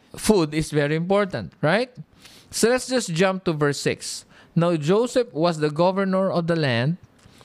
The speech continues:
the person who sold grain to all its people. So when Joseph's brothers arrived, they bowed down to him with their faces on the ground.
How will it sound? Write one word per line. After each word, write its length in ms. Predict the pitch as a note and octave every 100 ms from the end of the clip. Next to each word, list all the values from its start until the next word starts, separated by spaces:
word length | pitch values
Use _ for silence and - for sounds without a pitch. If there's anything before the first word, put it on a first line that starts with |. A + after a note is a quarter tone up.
| _ _ E3
the 80 |
person 480 | E3+ A3+ C4 - A#3+
who 80 | G#3
sold 320 | - G3 F3
grain 400 | D3 F3 G3 F#3+ - F#3
to 320 | F3+ F#3 - _
all 320 | G3+ G#3 G#3 -
its 240 | G#3+ -
people. 400 | - C#4+ G3 F#2+ - _ - - -
So 320 | - G#3+ G#3+
when 160 | A3 F3
Joseph's 560 | A3+ D4+ - B3+ G#3+
brothers 480 | F3+ F#3 F#3 F3+ F3
arrived, 560 | D#3 D#3+ G3+ E3+ D3 C#3
they 120 | C#3+
bowed 440 | B2+ D3+ F3 G3
down 320 | F3 F#3 F3+ F3
to 80 |
him 480 | E3+ D#3 D3 D3+ C#3+
with 160 | C3+ A2
their 160 | G#2+
faces 480 | G#2+ D#3+ F3 F3+ F3+
on 160 | F3 E3
the 80 | D#3+
ground. 480 | C3+ A#2 A2+ A2+